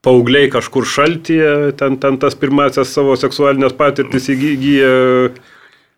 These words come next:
Pabaigoj vėl tas iliuzijų žlugimas, žodžiu,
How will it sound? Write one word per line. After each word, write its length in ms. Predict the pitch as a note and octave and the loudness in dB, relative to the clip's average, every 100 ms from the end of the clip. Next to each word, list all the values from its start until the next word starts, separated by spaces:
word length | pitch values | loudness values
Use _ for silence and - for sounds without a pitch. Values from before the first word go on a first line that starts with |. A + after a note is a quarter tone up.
| _ _ _ _ _ _ _ _ _ _ _ _ _ - - _ _ _ _ _ _ - - G#2+ | _ _ _ _ _ _ _ _ _ _ _ _ _ -20 -20 _ _ _ _ _ _ -20 -20 -20
Pabaigoj 600 | _ G#2+ A2 A2 B2 A#2 G#2+ | _ -4 -2 0 4 2 4
vėl 160 | B2 C3+ | 0 0
tas 200 | D3 C#3+ | -2 -2
iliuzijų 320 | D3+ D3 D3 | -2 0 -2
žlugimas, 640 | C#3+ D#3 D3+ D3+ C#3+ C3+ - | -2 -2 -2 -2 -2 -4 -8
žodžiu, 500 | B2+ B2 C3 C3+ | -6 -4 -2 -4